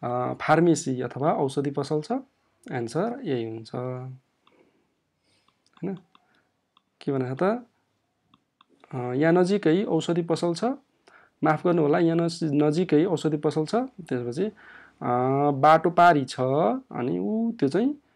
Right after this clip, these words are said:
अ, जेब्रा क्रस चाहिँ, अ, पार गर्नुहोस्। त्यसपछि नेक्स्ट क्वेसनमा जाउँ। खा भन्नुहुन्छ, "आन्योङ आसे हो, नमस्ते, डट डट डट।" "खिम्योङसु सिरुल मान्न र वान्नुन्दे हो।" खिम्योङसुजीलाई चाहिँ भेट्न आएको थिएँ।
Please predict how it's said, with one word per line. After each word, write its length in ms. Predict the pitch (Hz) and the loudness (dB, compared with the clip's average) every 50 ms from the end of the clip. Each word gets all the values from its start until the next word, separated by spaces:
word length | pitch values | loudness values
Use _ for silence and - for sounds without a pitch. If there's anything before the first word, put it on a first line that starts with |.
| _ _ _ _ _ _ _ | _ _ _ _ _ _ _
अ, 400 | 131 120 120 120 120 123 120 123 123 | -8 -8 -6 -6 -6 -6 -6 -6 -6
जेब्रा 340 | 123 120 143 143 - 143 139 | -4 -2 -2 0 0 -2 -4
क्रस 320 | 131 - 131 120 104 - | -4 -4 -8 -8 -8 -8
चाहिँ, 240 | - 156 180 202 233 | -8 -6 -6 -6 -6
अ, 600 | 311 - _ _ - 131 120 117 120 120 123 120 120 _ - | -8 -14 _ _ -12 -10 -10 -8 -10 -10 -10 -12 -12 _ -4
पार 240 | 131 123 120 139 156 | -2 -2 -2 -2 -4
गर्नुहोस्। 580 | 156 156 156 156 151 147 151 147 - - - - _ _ _ _ _ _ _ _ _ _ _ _ _ _ _ _ _ - - - - - _ | -4 -4 -2 -4 -4 -4 -6 -10 -12 -16 -20 -20 _ _ _ _ _ _ _ _ _ _ _ _ _ _ _ _ _ -20 -20 -20 -20 -12 _
त्यसपछि 380 | - 139 135 - 139 131 - 151 | -6 -6 -4 -4 -6 -4 -2 -2
नेक्स्ट 320 | 151 147 143 143 - - | -2 -2 -2 -4 -8 -6
क्वेसनमा 360 | - 143 131 135 123 117 113 113 | -4 -4 -4 -2 -4 -6 -6 -6
जाउँ। 260 | 113 131 170 196 196 - _ _ _ _ _ _ _ _ _ _ _ _ _ _ - - - - - - - _ - - | -4 -4 -4 -6 -6 -10 _ _ _ _ _ _ _ _ _ _ _ _ _ _ -20 -20 -20 -20 -20 -20 -20 _ -14 -8
खा 180 | - - 175 185 | 2 6 8 10
भन्नुहुन्छ, 400 | 185 190 190 190 170 147 139 143 | 10 10 10 10 8 8 8 6
"आन्योङ 520 | 165 180 - - 170 160 185 208 220 226 | 6 6 6 6 6 6 8 8 8 10
आसे 260 | 208 175 156 - 147 139 | 8 8 8 8 8 8
हो, 280 | 135 139 147 160 165 | 10 10 10 10 8
नमस्ते, 760 | 160 156 165 185 180 175 - - 156 147 139 139 151 190 214 | 8 6 6 6 4 2 0 0 2 2 4 4 4 4 2
डट 120 | 175 139 135 | 2 2 0
डट 140 | 131 127 139 | 0 0 -2
डट।" 400 | 131 127 135 131 135 135 139 135 - - - - - - - - _ _ _ _ _ _ - | -2 -2 -2 -4 -4 -4 -6 -8 -12 -18 -20 -20 -20 -20 -20 -20 _ _ _ _ _ _ -8
"खिम्योङसु 720 | - - 170 208 226 233 233 220 226 - - 214 214 214 202 | -2 2 4 6 6 6 6 4 4 2 2 4 4 4 4
सिरुल 420 | 208 - 202 196 202 202 202 196 | 4 2 4 6 8 8 8 8
मान्न 300 | 170 151 135 135 143 156 | 8 6 6 6 6 6
र 160 | 156 160 160 | 6 4 6
वान्नुन्दे 640 | 165 165 160 143 131 127 131 151 165 156 131 123 120 | 6 6 6 4 4 4 2 2 2 2 2 2 2
हो।" 520 | 127 143 147 147 147 147 143 139 139 139 139 | 4 6 6 8 6 6 6 4 2 -2 -4
खिम्योङसुजीलाई 1300 | - - 170 170 180 180 180 180 165 - - 180 185 190 190 185 190 190 185 147 143 143 139 135 131 | -6 -4 -2 0 2 2 2 2 0 -2 -2 -2 0 0 0 0 2 0 0 0 2 2 2 2 0
चाहिँ 220 | 127 139 175 190 175 | 0 0 0 0 2
भेट्न 240 | 147 131 123 139 139 | 2 0 0 0 -2
आएको 420 | 135 131 131 131 131 135 - 143 | 0 0 0 0 0 0 -2 -4
थिएँ। 500 | 143 - 143 147 156 160 160 160 165 170 | -4 -4 -2 -2 0 0 0 -2 -2 -4